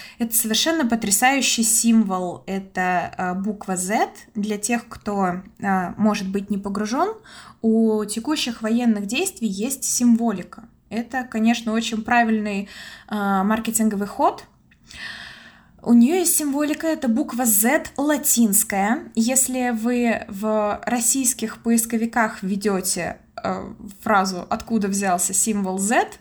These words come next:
то вам обязательно расскажут, что Z на самом деле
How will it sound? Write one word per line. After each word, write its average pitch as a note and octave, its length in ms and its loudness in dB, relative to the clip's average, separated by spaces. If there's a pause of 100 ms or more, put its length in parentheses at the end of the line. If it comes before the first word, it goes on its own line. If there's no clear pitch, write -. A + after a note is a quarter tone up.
(100)
то G#3 100 -2
вам A3+ 320 4
обязательно A3+ 640 0
расскажут, C4 720 -2
что G#3 560 -2 (360)
Z A#3 360 4 (180)
на G3+ 120 0
самом G#3+ 380 2
деле B3+ 460 0